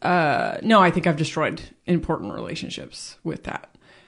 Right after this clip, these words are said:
I, until very recently, would just tell you these stories about men who have treated me wrong and how I grabbed them by their throats and led them down to the floor and watched the breath <laughs> leave their bodies,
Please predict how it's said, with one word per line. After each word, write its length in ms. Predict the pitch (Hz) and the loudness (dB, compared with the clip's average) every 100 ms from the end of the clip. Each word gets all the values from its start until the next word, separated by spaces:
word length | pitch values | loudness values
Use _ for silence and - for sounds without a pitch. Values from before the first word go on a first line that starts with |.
| _ - | _ -8
I, 440 | 160 160 156 156 - | -2 0 0 -2 -2
until 340 | 170 160 175 | -2 0 0
very 340 | 147 175 202 180 | 2 2 4 4
recently, 760 | 160 147 156 151 160 156 156 - | 2 0 -4 -4 -4 -4 -6 -4
would 220 | 160 156 | -2 -2
just 280 | 160 156 - | -2 -4 -4
tell 160 | 160 | -2
you 180 | 156 156 | 0 0
these 200 | 151 151 | -2 -4
stories 440 | - 160 156 156 156 | -4 -2 -2 -4 -4
about 260 | 156 156 | -4 -2
men 240 | 160 165 160 | 0 0 2
who 200 | 151 156 | 2 2
have 340 | 156 151 - - - - | 0 -2 -8 -18 -20 -18
treated 400 | - 240 240 208 190 | -2 2 4 4 4
me 140 | 190 | 4
wrong 580 | 175 175 170 165 165 160 - - | 4 4 4 2 0 -4 -8 0
and 140 | 165 | 2
how 220 | 156 156 | 4 4
I 100 | 156 | 4
grabbed 380 | 151 165 165 151 | 2 4 6 6
them 160 | 170 156 | 4 4
by 160 | 156 | 2
their 140 | 160 160 | 2 0
throats 500 | - 208 185 170 170 | 2 6 6 4 2
and 100 | 160 | 2
led 160 | 160 | 4
them 160 | 160 156 | 4 4
down 220 | 160 156 | 4 2
to 80 | 156 | 0
the 100 | 156 | 0
floor 400 | - 208 185 160 | 4 6 8 6
and 140 | 156 | 4
watched 260 | 156 151 - | 0 -4 -2
the 340 | 160 156 - - | 0 0 -4 -8
breath 500 | - 165 190 - 185 | 2 6 6 4 2
<laughs> 0 | |
leave 300 | 185 202 160 | 4 4 6
their 300 | 277 339 320 | 10 10 10
bodies, 640 | 240 226 208 196 190 190 | 10 10 10 8 4 2